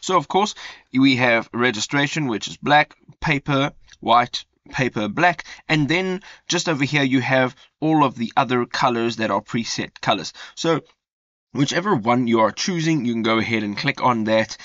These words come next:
and you can see now that it has changed the background. Up on the top over here, there are a few other options. There are swatches, which we'll get into a little bit later. We have solid color, and then we have gradient. So if we click in on gradient, you can now change the type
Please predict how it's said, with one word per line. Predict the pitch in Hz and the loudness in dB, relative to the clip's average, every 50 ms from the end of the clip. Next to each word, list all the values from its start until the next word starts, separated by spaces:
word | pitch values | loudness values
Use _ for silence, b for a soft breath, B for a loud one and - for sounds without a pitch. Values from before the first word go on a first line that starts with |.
| B B B | B B B
and | 117 110 110 | -4 -2 -2
you | 104 | -2
can | - 113 104 107 | -4 -6 -6 -4
see | 104 - - 123 120 113 | -4 -2 0 0 0 0
now | 107 101 101 101 98 101 98 92 B B B B | 0 0 0 2 2 2 0 0 B B B B
that | 104 101 98 | -6 -4 -4
it | 101 98 | -2 -4
has | 98 98 - - | -4 -4 -6 -6
changed | - - 104 101 101 98 - - - _ | -4 -4 -4 -4 -4 -4 -6 -8 -8 _
the | - 92 90 | -8 -8 -8
background. | 87 - 110 110 110 - - - 78 - - - - B B B B B B B B - | -4 -2 0 0 0 -2 -4 -4 -4 -4 -6 -8 -14 B B B B B B B B -4
Up | 160 160 _ - - | -4 -4 _ 0 0
on | 165 151 147 | 2 2 2
the | 143 | 0
top | 139 - 180 151 - - | 0 0 0 0 0 0
over | 143 117 131 | -2 -2 -2
here, | 123 127 135 127 | 0 0 0 0
there | 117 117 - - | 0 -2 -2 0
are | 127 120 117 | 2 2 2
a | 117 | 0
few | - - 135 131 - | -2 0 -2 0 0
other | - 113 101 104 90 - - | 0 -4 -4 -6 -6 -2 -2
options. | 143 147 - - 160 147 143 127 | -2 -2 -2 -4 -2 -2 -2 -2
There | 113 113 - - | -2 -4 -4 -2
are | - - | -4 -4
swatches, | - - - - 165 151 143 - - 156 131 - - | -4 -4 -4 0 0 0 0 0 -4 -4 -4 -4 -6
which | - - - - | -10 -10 -8 -6
we'll | 107 101 | -6 -4
get | 101 107 110 - | -2 -2 -2 -2
into | - 110 104 104 - 113 | -4 -6 -6 -6 -4 -4
a | 101 98 | -4 -4
little | 98 98 92 | -6 -8 -8
bit | 90 87 101 | -8 -6 -2
later. | 123 139 143 143 - - 147 139 B B B B B | 0 0 0 -2 -2 -4 -4 -4 B B B B B
We | - 127 117 | 0 0 2
have | 127 123 - - | 2 0 0 -2
solid | - - 143 127 117 147 - | 0 0 0 0 0 -4 -4
color, | - 175 170 165 165 151 - | 0 0 2 2 2 0 -2
and | - 107 107 | -4 -4 -2
then | 110 110 110 | -2 0 0
we | 110 104 | 0 0
have | 104 107 95 95 | 0 -2 -2 -2
gradient. | 92 107 110 104 101 85 82 64 52 - - B B B B | -2 0 0 0 0 -2 -6 -8 -10 -14 -18 B B B B
So | - 170 170 | -4 -4 -2
if | 214 | -2
we | 208 | -2
click | - 269 269 - | -2 -2 -2 0
in | 285 262 | 0 0
on | 240 180 143 117 | 2 2 2 0
gradient, | 104 113 110 117 117 120 120 123 120 120 120 120 - | 0 0 2 2 4 2 2 2 0 -2 -2 -4 -6
you | 120 | -6
can | - - 123 113 | -4 -4 -2 0
now | 113 127 127 123 | 2 2 0 0
change | - - - - 175 147 139 135 131 131 123 113 - - B B B B B B | -2 -4 -6 -4 -2 0 0 0 0 -2 -2 -4 -6 -10 B B B B B B
the | - 117 110 107 101 | -4 -2 -2 -2 -2
type | - - - - - 139 135 - | -6 -4 -2 0 0 0 -2 -6